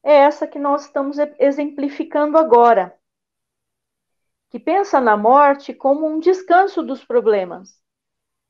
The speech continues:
como um alívio de uma grande angústia. Apenas isso.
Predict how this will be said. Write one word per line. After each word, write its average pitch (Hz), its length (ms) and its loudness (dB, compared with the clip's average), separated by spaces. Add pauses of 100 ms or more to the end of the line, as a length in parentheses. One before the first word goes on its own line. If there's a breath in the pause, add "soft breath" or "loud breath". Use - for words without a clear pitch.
(140)
como 285 220 0
um 339 60 8
alívio 294 600 4
de 202 100 -10
uma 233 180 -2
grande 226 360 0
angústia. 208 680 -8 (480)
Apenas 311 680 -2
isso. - 420 -8